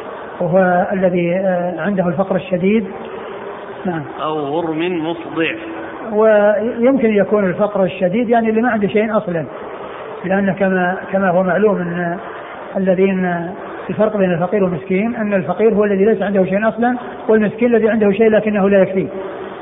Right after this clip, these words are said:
Speaker 1: عنده شيء لكنه لا يكفيه،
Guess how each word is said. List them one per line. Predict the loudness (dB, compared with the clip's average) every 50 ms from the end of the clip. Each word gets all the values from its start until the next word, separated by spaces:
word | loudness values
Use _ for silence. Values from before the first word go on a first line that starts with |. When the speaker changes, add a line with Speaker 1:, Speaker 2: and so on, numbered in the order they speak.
| -6
Speaker 1:
عنده | -2 0 2 2
شيء | 4 4 4 4 4 2 0 -6 -8 -8 -8 -4 0
لكنه | 2 2 2 2 2 2 2 4 4 4 4 2 0 -4 -8 -8 -10 -10 -10 -8 -4 0
لا | 4 4 6
يكفيه، | 4 4 2 2 2 2 2 0